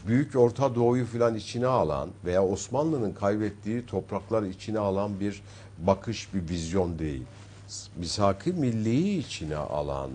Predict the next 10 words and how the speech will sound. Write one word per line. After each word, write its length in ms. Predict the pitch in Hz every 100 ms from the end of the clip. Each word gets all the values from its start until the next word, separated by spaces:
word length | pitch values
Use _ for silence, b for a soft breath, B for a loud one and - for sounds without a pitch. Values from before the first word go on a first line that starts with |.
| 64
bir 260 | 67 65 - - - - 78 73
bakış. 340 | 71 71 - B B B B B -
Peki 220 | 113 139
o, 120 | 110 98 104 87 90
nedir 360 | 104 165 196 139
Osmanlı? 580 | 92 - - 80 113 190 208 90
Osmanlı 520 | 85 92 90 123 165
eyaletler 920 | 85 85 82 85 82 - 104 131 127 101 - - - - - - - -
imparatorluğudur, 1080 | 73 - 69 65 - 62 62 60 60 - 62 - -
eyaletler 680 | 76 76 76 - 98 107